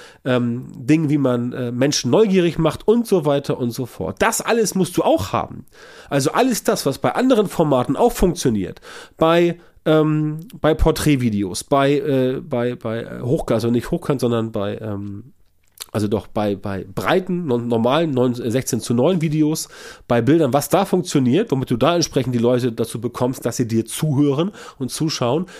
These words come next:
das funktioniert natürlich auch bei Reels. Und das, was bei einem normalen Beitrag bei Instagram, im normalen Newsfeed, also einem Foto, einem Bild, einer Grafik, bisher nicht funktioniert hat, das funktioniert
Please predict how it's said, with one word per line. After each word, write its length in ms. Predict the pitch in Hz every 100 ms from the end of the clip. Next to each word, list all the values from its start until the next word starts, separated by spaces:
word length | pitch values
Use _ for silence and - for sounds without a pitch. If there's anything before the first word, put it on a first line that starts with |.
| -
das 220 | - 165 -
funktioniert 560 | 180 170 175 160 165
natürlich 400 | 151 - 170 151
auch 160 | 156 -
bei 120 | 143
Reels. 360 | 135 233 180 -
Und 100 | 117
das, 160 | 151
was 160 | 143 135
bei 80 | 139
einem 200 | 135 123
normalen 440 | 123 131 135 131
Beitrag 480 | 143 220 - 117 -
bei 100 | 127
Instagram, 560 | 214 - 160 131 110
im 140 | 110 127
normalen 380 | 131 139 143 143
Newsfeed, 420 | 220 - 131 104
also 160 | 117
einem 220 | 117 120 113
Foto, 400 | - 226 - - -
einem 280 | - 120 120
Bild, 220 | 107 196 135
einer 100 | 120
Grafik, 440 | 131 185 - 92 - - -
bisher 280 | - 175 165
nicht 140 | 160 -
funktioniert 500 | 156 - 147 220 143
hat, 140 | 147 - - -
das 380 | 175 220 - -
funktioniert 800 | - 175 180 - 156 160 170